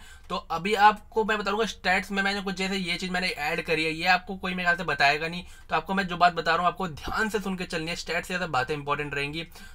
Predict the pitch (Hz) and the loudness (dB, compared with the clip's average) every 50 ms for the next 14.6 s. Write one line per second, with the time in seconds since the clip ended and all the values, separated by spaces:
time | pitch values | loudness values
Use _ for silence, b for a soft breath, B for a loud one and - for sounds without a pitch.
0 | B B 156 165 165 - - - - 165 160 - - - 180 170 165 156 147 - | B B -6 -6 -6 -6 -8 -6 -2 -2 -2 -2 2 4 4 4 4 2 -2 -2
1 | - 175 165 160 156 - - 180 180 180 180 190 196 190 - - - - - - | -2 -2 -2 -2 -2 -4 -2 -2 0 0 0 -2 -4 -6 -8 -12 -18 -20 -20 -20
2 | - - - - - - - - - - - - - - b b b b b b | -18 -18 -18 -18 -18 -20 -20 -20 -20 -20 -20 -20 -20 -20 b b b b b b
3 | b b b - 156 185 - - - 156 175 190 190 202 226 214 208 220 208 214 | b b b -6 -6 -6 -6 -4 -4 -2 -2 0 0 0 0 0 2 2 2 2
4 | 208 208 202 190 196 196 196 180 165 156 180 185 180 - - 165 156 156 160 160 | 2 2 2 4 4 4 4 4 2 -4 -4 -4 -4 -2 2 4 6 6 6 4
5 | 175 175 156 143 147 151 147 143 143 156 156 165 185 170 151 139 143 147 - 185 | 2 0 0 -2 -2 -2 -2 0 0 0 0 0 0 0 0 -2 -4 -4 -2 -2
6 | 185 180 190 165 180 170 180 185 180 - - - 190 190 - - B B B B | -4 -2 -2 -2 -2 0 -2 -4 -6 -6 -4 -4 -4 -4 -4 -6 B B B B
7 | B 156 180 185 190 190 170 156 165 165 160 165 165 165 156 143 143 151 156 151 | B 0 2 4 4 2 2 0 0 2 4 4 2 4 2 0 0 0 -2 -4
8 | 160 175 185 185 180 190 190 180 175 170 - 180 180 - - 175 170 180 175 - | -6 -4 -4 -2 0 0 0 0 -2 -4 -4 -6 -8 -8 -8 -8 -6 -8 -8 -10
9 | - - 165 160 160 160 170 170 165 160 - B B B B 160 185 190 208 190 | -8 -2 2 4 4 4 4 2 0 -2 -4 B B B B -2 -2 0 0 2
10 | 180 170 165 165 165 165 175 185 - - 160 156 156 160 180 180 175 175 180 - | 2 2 2 0 0 -2 -2 -2 0 0 -2 -2 -2 -2 0 2 2 2 0 -2
11 | - 160 160 160 165 175 175 175 156 139 143 139 - 170 165 165 165 165 160 156 | 0 0 2 2 2 0 -2 -2 -4 -4 -4 -4 -6 -6 -6 -4 -4 -4 -2 -2
12 | 147 - 160 - - 170 160 156 - - 156 151 151 156 160 156 151 156 156 151 | -2 -2 -4 -6 -4 -4 -4 -4 -2 -2 0 0 0 0 0 0 0 2 2 2
13 | 156 165 165 - B B B B B 139 143 151 156 175 165 160 175 165 - 185 | 2 2 0 -2 B B B B B -8 -6 -6 -4 -4 -4 -4 -4 -4 -2 -2
14 | - - 170 175 175 160 160 156 - 175 185 | 0 2 2 0 0 0 -4 -4 0 0 0